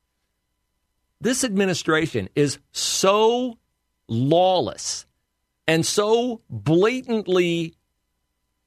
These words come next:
cavalierly uncaring about observing what have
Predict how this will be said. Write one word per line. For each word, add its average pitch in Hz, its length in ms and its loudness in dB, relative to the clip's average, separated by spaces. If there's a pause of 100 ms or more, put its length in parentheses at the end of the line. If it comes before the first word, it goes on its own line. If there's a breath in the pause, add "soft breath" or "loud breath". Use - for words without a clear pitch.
(540)
cavalierly 214 1040 2
uncaring 151 800 0 (640)
about 156 420 2 (100)
observing 143 840 2
what 143 160 2
have 139 140 0